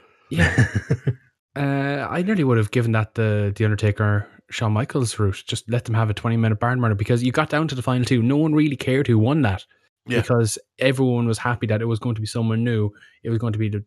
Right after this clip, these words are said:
Speaker 1: literally the start of someone's massive push. It just was, it was fun and it was enjoyable, and they gave fans something that they wanted. It was weird. So obviously that's when Edge won and, you know, took it all away, because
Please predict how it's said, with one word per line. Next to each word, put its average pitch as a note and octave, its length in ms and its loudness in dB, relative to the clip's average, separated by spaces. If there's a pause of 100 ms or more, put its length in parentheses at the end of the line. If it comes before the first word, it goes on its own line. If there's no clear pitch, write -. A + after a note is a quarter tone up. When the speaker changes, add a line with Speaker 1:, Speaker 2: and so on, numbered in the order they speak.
(120)
Speaker 1:
literally B2 400 -2
the - 100 -10
start A2 340 -6
of G#2 100 -6
someone's G#2+ 460 -4
massive A#2 560 -2
push. G#2 420 -4 (960)
It G#2 200 -12
just - 280 -8
was, G#2+ 200 -4 (100)
it A2+ 60 -2
was G2+ 160 -2
fun A#2 440 -4
and G2 140 -6
it G#2 100 -6
was G#2+ 160 -2
enjoyable, A2 500 0
and G2 180 -6 (560)
they A#2+ 100 -4
gave C3+ 280 0
fans C3+ 500 -6
something B2+ 340 -6
that B2 120 -8
they B2 80 -2
wanted. B2 400 -2
It - 340 -20
was A#2+ 100 -8
weird. C3 400 -2 (400)
So A2 220 0
obviously A2 300 -2
that's - 340 -6
when G2+ 220 -2
Edge G#2 260 -2
won G2+ 220 0
and, F#2+ 220 -6
you A#2 80 -4
know, F#2+ 120 -6
took - 160 -10
it G2+ 80 -6
all F#2+ 120 -4
away, G2+ 260 -4
because G2 380 -6